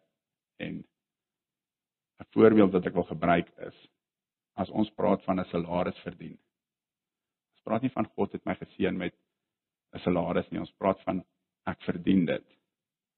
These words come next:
Ek sê nie verkeerd om 'n vla-, salaris te dien nie, ek is dankbaar daarvoor, maar ons raak so gewoond daaraan dat ons praat van, "Dis wat ek verdien." Hoeveel verdien jy?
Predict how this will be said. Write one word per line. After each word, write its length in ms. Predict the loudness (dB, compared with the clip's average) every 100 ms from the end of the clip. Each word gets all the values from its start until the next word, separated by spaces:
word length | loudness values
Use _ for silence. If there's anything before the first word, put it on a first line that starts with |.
| _ _ _ _ _ _
Ek 60 | _
sê 100 | -4
nie 140 | -2
verkeerd 400 | -2 -6 -4 -4
om 80 | -4
'n 100 | -4
vla-, 240 | -2 -4 -6
salaris 420 | -6 -2 2 0 -2
te 80 |
dien 140 | -8 -6
nie, 100 | -8
ek 100 | -10
is 100 | -6
dankbaar 500 | 0 0 2 0 0 _ _ _ _ _
daarvoor, 500 | -8 -4 4 4 6
maar 280 | 4 2 2 _ _
ons 160 | -4 4
raak 240 | 8 8
so 100 | 6
gewoond 340 | 0 4 6 8
daaraan 200 | 6 2
dat 140 | -2
ons 180 | -4 -6
praat 300 | -2 0 2
van, 200 | 2 0 -2 _ _ _ _ _ -4
"Dis 120 | 0
wat 120 | 0
ek 180 | 0 -2
verdien." 380 | -6 -6 -8 -8 _ _ _ _ _ _ -2
Hoeveel 220 | 2 4
verdien 380 | 2 4 6 6
jy? 320 | 4 -2